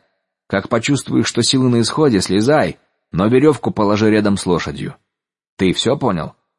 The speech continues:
Бородач кивнул, глаза его светились надеждой.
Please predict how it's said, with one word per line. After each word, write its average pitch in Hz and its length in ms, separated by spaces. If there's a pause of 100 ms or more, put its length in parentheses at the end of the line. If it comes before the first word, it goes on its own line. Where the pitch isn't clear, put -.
(360)
Бородач 151 480
кивнул, 139 480 (320)
глаза 98 380
его 110 180
светились 87 480
надеждой. - 560